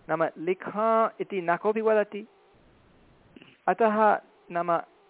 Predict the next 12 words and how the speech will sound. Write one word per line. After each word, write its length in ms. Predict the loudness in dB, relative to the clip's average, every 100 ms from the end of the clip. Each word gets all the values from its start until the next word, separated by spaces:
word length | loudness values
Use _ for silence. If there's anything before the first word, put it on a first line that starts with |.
| -6
एतादृशी 640 | -2 2 2 0 -6 -10
संस्कृतिः 720 | -10 -8 -8 -6 -8 -4 -2
नास्ति, 480 | -2 -4 -6 -20 -20 _ _ -16
अभ्यासः 560 | -14 -10 -8 -2 0 0
नास्ति। 460 | -2 -6 -8 -18 -4
अतः 240 | -2 0 -2
अनुमानं 520 | -2 0 4 4 2
कृत्वा 340 | -8 -2 0
स्थापयामः, 840 | 0 0 2 2 2 0 -2 -4 -8 -14 -20 -20 -8
एतादृशी 540 | -6 2 2 0 -10 -10
परम्परा 520 | -4 -4 -2 2 2
भवेत्। 540 | 2 -2 0 0 -4